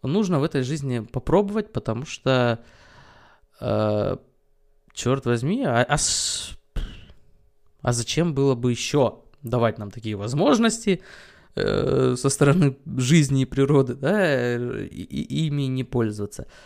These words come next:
Поэтому, на мой взгляд, э, смысл жизни в том, чтобы заниматься чем, даже не чем хочешь,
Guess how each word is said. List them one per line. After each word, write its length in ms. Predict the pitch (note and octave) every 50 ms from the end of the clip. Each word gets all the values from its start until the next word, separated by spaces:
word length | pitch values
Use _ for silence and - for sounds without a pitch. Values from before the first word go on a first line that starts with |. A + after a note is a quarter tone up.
| - - - _ - -
Поэтому, 420 | - - F#3 A#3 - B3+ G#3 F3+ D#3+
на 100 | D#3+ F3
мой 120 | G3 G#3+
взгляд, 480 | F#3 D3+ C3 C3+ D#3 F3 F#3 F3+ - -
э, 120 | A#2 A2+
смысл 380 | A2 - C3 D3 - - A#2 A#2
жизни 260 | A#2 C#3 D#3 D3 B2+
в 80 | A#2 -
том, 180 | - C#3+ D#3
чтобы 720 | - - - A2+ G#2+ A#2 A#2 A2 A2 A2 G#2+ G#2+ G#2+ G#2+ G#2+ G#2+ - _ _ _ -
заниматься 440 | - A2+ C3 E3 A3+ B3 A#3+ - D3+
чем, 420 | - - - D#3 F3+ F#3 F3 D#3 _ _ _ _ _ _ _ _ _ _ - -
даже 260 | A#2+ C3 C#3+ C#3 D3+
не 100 | D3 C#3
чем 180 | - - A#3+ A3+
хочешь, 600 | - - - F3 D3 - - - - - -